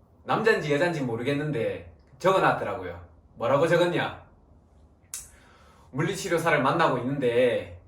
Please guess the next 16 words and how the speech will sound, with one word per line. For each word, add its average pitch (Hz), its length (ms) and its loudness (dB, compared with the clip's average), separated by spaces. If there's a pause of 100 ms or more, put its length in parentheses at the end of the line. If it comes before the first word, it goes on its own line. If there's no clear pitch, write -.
(260)
예? 226 340 -4 (340)
물리치료사를 170 600 -4
만나고 151 360 -2
있는데 131 260 -6
주말마다 185 920 0 (420)
계속 - 600 -2 (140)
교육을 175 480 0
간다고 135 480 -2
거짓말을 185 540 4
하는 135 260 -2
것 - 60 -6
같아요." 104 500 -8 (220)
거짓말? 196 840 4 (360)
거짓말이 226 640 2
아니에요. - 500 -6 (920)
예? 196 280 -2